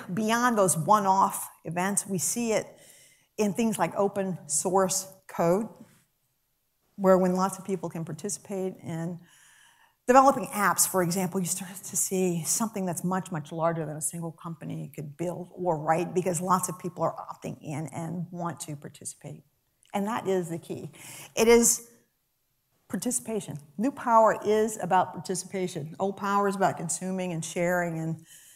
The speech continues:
developing a series of boundaries and developing ways to maintain and gain dollars and benefit. Uh, whereas the participation scale says that everybody plays. Everybody owns it. Everybody can find a way to innovate. You find ways to give information and data out and let other people design,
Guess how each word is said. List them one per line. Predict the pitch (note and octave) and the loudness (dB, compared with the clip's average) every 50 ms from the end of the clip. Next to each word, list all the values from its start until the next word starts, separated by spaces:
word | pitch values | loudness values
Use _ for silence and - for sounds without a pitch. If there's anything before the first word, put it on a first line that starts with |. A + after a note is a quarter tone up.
| _ _ - | _ _ 0
developing | G3 F#3+ G#3+ A#3 B3+ C4 B3 B3+ - A3+ G#3+ G#3+ | 4 6 8 8 8 8 6 6 4 2 2 2
a | - | -2
series | - - A#3 A3 G#3+ G3 | -2 0 0 0 0 0
of | F#3 | 0
boundaries | E3 G3 G3 G#3+ G#3 F#3+ F#3+ F#3 F#3 F#3 F#3+ F#3+ G3 F3 | 0 2 2 2 0 0 0 0 2 2 2 2 2 2
and | F#3 F3+ F3+ F3+ | 2 2 2 2
developing | F3 F3 F#3 F3+ F#3+ F3+ F3+ D#3 D#3+ | 2 2 2 2 2 0 -4 -4 -2
ways | F3+ F#3 F#3+ G3 G#3 G#3 G3+ G3 E3+ - - | 0 0 0 0 0 -2 -2 -4 -4 -6 -8
to | - F3 | -6 -4
maintain | F3 F#3 F#3+ F#3+ F#3 - - F3+ F3 F3+ F3+ F3 | -4 -2 -2 -4 -4 -6 -8 -8 -6 -6 -4 -4
and | E3 D#3 F3+ E3 | -4 -6 -6 -6
gain | E3+ F3 F#3 F#3+ G3 F#3+ F#3+ E3+ - _ _ _ _ _ _ - - F3+ | -6 -6 -6 -6 -8 -8 -8 -10 -10 _ _ _ _ _ _ -18 -6 0
dollars | - E3 E3 E3+ E3+ E3 D#3+ D#3+ F#3+ F3 - | 2 2 2 2 0 -2 -2 -4 -6 -6 -6
and | - E3 F3 D#3 D#3 | -6 -6 -6 -4 -4
benefit. | - E3 D#3+ F3 F#3+ - - - F#3+ - - - - - - _ _ _ _ _ _ _ _ - | -4 -4 -2 -4 -4 -4 -4 -2 -2 -2 -4 -8 -14 -20 -20 _ _ _ _ _ _ _ _ 2
Uh, | - F#3 F#3 F#3 F#3 F#3+ F#3 E3+ - - - _ _ _ _ _ _ _ _ _ _ - | 4 6 6 6 6 4 2 -4 -12 -18 -20 _ _ _ _ _ _ _ _ _ _ -6
whereas | F#3+ G3 G3+ F#3+ | -2 0 0 0
the | F#3+ F3 | -2 -4
participation | E3+ - - C4+ - - - A3 G#3+ - A3 F#3+ | -6 -6 -6 -6 -6 -4 -4 -4 -4 -4 -4 -4
scale | - - - F#3 F#3 F#3 | -4 -4 -2 -2 0 0
says | E3+ F3+ - F3+ E3+ D#3+ | -2 -2 -2 -2 -2 -2
that | - D3 | -2 -2
everybody | D#3+ F3 F3+ E3 D#3+ D3+ D3+ D#3+ - | -2 -2 0 0 0 -2 -2 -2 -6
plays. | - F3 - - D#3+ - - | -8 -10 -10 -10 -10 -10 -6
Everybody | - F#3+ G#3 G#3 F#3 F3 E3 D#3 C#3 - | -4 -4 -2 0 0 0 0 0 -2 -2
owns | F3+ A3 A#3 A3 A#3+ | -2 -2 -2 -2 -4
it. | A#3 A3 - | -4 -4 -4
Everybody | - F3 F3+ E3+ E3 D#3 D#3 | -4 -2 -2 0 0 -2 -2
can | E3+ D#3 C#3+ | -4 -8 -8
find | - D#3+ D3+ D3+ | -6 -6 -6 -6
a | D3+ | -6
way | D3+ D3+ | -6 -6
to | - | -6
innovate. | - G3+ G#3+ A3+ G#3+ G#3 G3 F#3+ F#3+ F3+ - | -4 -4 -4 -4 -2 0 0 0 0 0 -4
You | F#3+ | -8
find | - - F#3+ F#3 F#3 F3 | -8 -6 -6 -4 -4 -4
ways | E3+ E3 E3 D3+ | -4 -6 -6 -6
to | - | -6
give | D#3 D#3 | -6 -6
information | D#3+ E3+ D#3 - D#3+ D#3 D3+ D#3 - - D#3 | -6 -6 -6 -8 -8 -8 -8 -8 -10 -10 -10
and | C3+ C3+ | -10 -8
data | D3 D3+ E3 F#3+ G3 F3+ | -6 -6 -4 -2 -2 -2
out | - E3 F3+ F3+ - | 0 0 0 -2 -2
and | - F3 | -4 -6
let | D#3+ - - | -8 -6 -4
other | - F3 F3+ | -4 -6 -6
people | F3 - F3+ F3 F3 - E3 | -6 -8 -8 -10 -8 -8 -10
design, | D#3+ E3 D#3 E3 E3+ F3 F3 E3+ F3 F#3+ F3 | -8 -8 -8 -6 -4 -4 -4 -4 -4 -6 -6